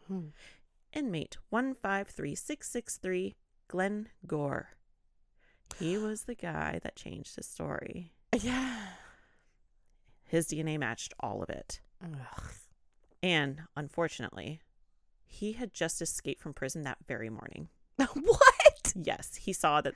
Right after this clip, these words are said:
Speaker 2: there was, like, a match. That,
Speaker 1: Oh,
Speaker 2: yeah.
Speaker 1: so he knew.
Speaker 2: So he hides out for six days, and then he eventually just turns himself in.
Speaker 1: Mm-hmm.
Speaker 2: So the new investigation team looked at all the evidence again, and they discover mistakes in the original investigation.
Speaker 1: Ugh.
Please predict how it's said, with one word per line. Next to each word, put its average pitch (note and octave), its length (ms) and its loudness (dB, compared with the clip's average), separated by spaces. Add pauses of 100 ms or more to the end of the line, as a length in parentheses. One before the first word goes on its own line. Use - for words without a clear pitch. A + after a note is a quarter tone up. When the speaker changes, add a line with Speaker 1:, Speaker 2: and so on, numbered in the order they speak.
Speaker 2:
there C#3 140 0
was, C3+ 140 -4
like, - 120 -6 (300)
a E3+ 40 0
match. C#3 440 0
That, G3 80 12 (200)
Speaker 1:
Oh, G3 440 4
Speaker 2:
yeah. - 140 0
Speaker 1:
so G3 100 2
he F#3+ 160 -2
knew. D3 320 -4 (200)
Speaker 2:
So E3+ 500 6
he G#3+ 180 0
hides G#3+ 240 4
out F#3+ 160 6
for G#3 80 -2
six - 300 -2
days, C#3 300 0
and C#3 160 -4
then C3+ 160 -2
he D#3 160 -6
eventually - 440 -8
just - 200 -8
turns C#3+ 240 -8
himself C#3+ 360 -4
in. G#2 160 -10
Speaker 1:
Mm-hmm. E3+ 360 -6 (440)
Speaker 2:
So F3+ 260 8
the E3+ 120 4
new F3 320 4
investigation F3 680 2
team D3 240 -4
looked D3 180 -4
at - 60 -2
all C#3 120 4
the F3 140 6
evidence G3 340 4
again, A3+ 320 -2 (640)
and D3+ 180 0
they D3+ 80 0
discover D#3+ 380 0
mistakes E3+ 420 -2
in F#3+ 60 -4
the F#3+ 100 -2
original F#3+ 440 0
investigation. - 760 -8 (380)
Speaker 1:
Ugh. D3+ 80 -8